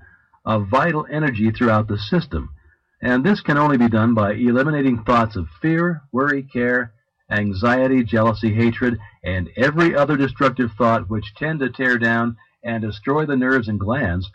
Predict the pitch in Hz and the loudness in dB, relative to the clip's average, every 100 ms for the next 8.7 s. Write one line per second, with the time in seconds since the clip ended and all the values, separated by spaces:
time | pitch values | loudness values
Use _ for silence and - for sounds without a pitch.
0 | _ _ _ - 147 - 143 127 135 127 | _ _ _ -4 -4 -2 -4 0 2 2
1 | 113 - 135 135 123 147 113 107 110 123 | -2 -4 0 0 0 -6 -4 -2 0 2
2 | 117 113 110 120 95 - 147 139 139 147 | 2 0 0 -4 -4 -4 -4 -4 -6 -8
3 | - _ _ 117 117 127 120 101 87 71 | -12 _ _ -4 0 0 0 -4 -6 -6
4 | 62 - _ _ _ _ _ _ _ _ | -12 -18 _ _ _ _ _ _ _ _
5 | _ 156 226 185 143 123 - 156 110 104 | _ 0 2 2 -2 -4 -4 -2 0 0
6 | 117 120 110 107 - 135 131 110 95 131 | 0 0 0 0 0 0 2 -2 -2 0
7 | 113 90 - - - - _ _ _ - | 0 0 -6 -14 -20 -20 _ _ _ -4
8 | 156 165 127 117 - 131 | -2 0 0 0 0 0